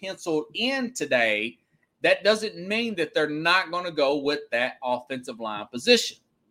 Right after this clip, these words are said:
okay? So if this guy is still on the board, I think the Tennessee Titans, with that eleven pick, will select Paris Johnson,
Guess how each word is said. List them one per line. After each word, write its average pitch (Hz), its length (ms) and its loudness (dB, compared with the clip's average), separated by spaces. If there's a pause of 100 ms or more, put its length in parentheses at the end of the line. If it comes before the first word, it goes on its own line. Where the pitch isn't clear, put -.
(120)
okay? 151 440 4 (440)
So 143 480 6 (440)
if 190 280 6
this 214 260 4
guy 196 340 8
is 175 80 -6
still 190 360 0
on 185 140 0
the 165 60 -2
board, 147 580 6 (340)
I 127 120 0 (120)
think 180 300 -2
the 165 80 -4
Tennessee 170 480 0
Titans, 170 580 2
with 190 380 4
that 170 220 2
eleven 170 440 0
pick, 131 420 -2 (440)
will 165 160 8
select 160 640 2 (260)
Paris 180 600 4 (120)
Johnson, 127 920 0